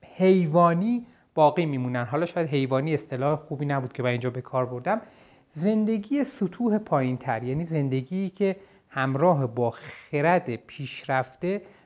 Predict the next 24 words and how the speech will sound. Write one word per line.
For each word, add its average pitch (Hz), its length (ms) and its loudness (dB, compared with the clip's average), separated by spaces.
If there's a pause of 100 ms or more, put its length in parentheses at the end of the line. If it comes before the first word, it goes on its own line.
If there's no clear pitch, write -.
و 151 60 -6
همراه 151 440 2
با 151 80 0
اون 180 200 -4
تعقلی 196 800 0
نیست 202 380 0
که 120 240 -4 (380)
ما 151 120 0
دوست 185 420 -6
داریم 170 320 2
انسان‌ها 135 580 -2
داشته 139 400 -4
باشن، 123 400 -6 (440)
انسان‌های 156 600 0
پیشرفته 135 640 -6
تر 156 240 0
دارن، 139 480 0
تعقلی 175 560 0
که 185 260 0 (360)
ما 156 200 2
در، 143 320 2 (320)
اه، 131 220 -2
سیاستمدارانی 147 1600 0
که 180 340 -4